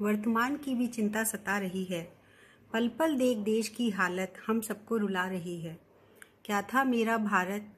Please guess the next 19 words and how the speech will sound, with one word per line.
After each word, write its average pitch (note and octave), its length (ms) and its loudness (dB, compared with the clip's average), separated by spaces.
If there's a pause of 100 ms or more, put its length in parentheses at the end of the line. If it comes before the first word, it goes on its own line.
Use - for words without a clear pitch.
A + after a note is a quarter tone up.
अब G#3 200 -6
क्या A#3 140 0
हो G#3+ 260 2
गया G#3+ 220 0
है? F#3 380 -6 (680)
राह A#3 280 2
चलता A#3 440 2
हर - 340 0 (100)
इंसान G3+ 560 2 (220)
लगता G#3 340 -2
है A3+ 240 0
अपने G#3+ 380 0
ही A#3 200 2
घर G3 220 2
में G#3 220 6
कहीं G3+ 240 0
खो G#3+ 240 -2
गया G3 220 -2
है। E3 240 -8